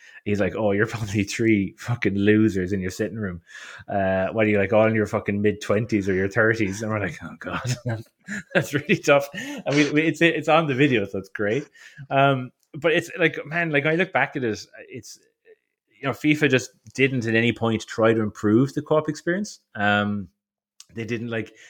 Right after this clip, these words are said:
they added, I think they added a few features and, like, later years in, like, maybe fifteen or sixteen, where there was, like, mini games and stuff you could do with the co-op. Um, but really, like, it was,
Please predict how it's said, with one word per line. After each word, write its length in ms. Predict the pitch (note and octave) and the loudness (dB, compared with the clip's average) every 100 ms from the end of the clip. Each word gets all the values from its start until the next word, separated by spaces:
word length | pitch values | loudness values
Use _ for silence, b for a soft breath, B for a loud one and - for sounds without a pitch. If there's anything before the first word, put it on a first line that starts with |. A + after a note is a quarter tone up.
| B | B
they 60 | C#3 | 0
added, 200 | E3+ D3+ | 2 2
I 40 | |
think 120 | D#3 | -2
they 80 | D3+ | 0
added 160 | C3+ B2+ | 0 0
a 60 | |
few 200 | B2 B2 | -4 -6
features 460 | A2+ A#2 A2+ A2 G2+ | -4 -6 -4 -6 -6
and, 80 | G2+ | -6
like, 260 | F#2 - b b b | -8 -10 b b b
later 340 | A2 G#2+ A2 G2+ | 0 2 4 2
years 420 | G#2 G#2 G#2 G2 | 2 4 4 2
in, 60 | G2 | -4
like, 160 | F2 | -6
maybe 200 | F#2+ G2 | -4 -4
fifteen 520 | G2 - F#2+ - G#2 | -4 -8 -8 -2 0
or 80 | F#2+ | 0
sixteen, 580 | F#2 G2 - - G2+ G2+ | -4 -6 -6 -2 0 0
where 80 | F#2 | -2
there 60 | |
was, 100 | F2 | -4
like, 120 | F2 - | -6 -4
mini 300 | A2 C3 C3 | 0 2 2
games 320 | B2+ B2 A#2 | 2 2 -2
and 100 | A#2 | -4
stuff 240 | - B2 | -2 -2
you 60 | A#2 | -2
could 100 | A#2 | -2
do 100 | A#2+ | -2
with 100 | A2+ | -2
the 80 | A2 | -4
co-op. 420 | - A#2 A#2 - B B B B | 0 0 0 -4 B B B B
Um, 380 | A2+ A2 A2 A2 - - A#2+ | -2 0 0 -6 -14 -18 0
but 200 | B2+ B2+ | 2 4
really, 600 | C3+ C3+ B2+ B2 A#2+ A#2 A2 | 4 4 6 6 4 0 -2
like, 240 | G#2 G2 - | -6 -6 -8
it 160 | A2 | -8
was, 300 | G#2+ G2 F#2 | -6 -8 -12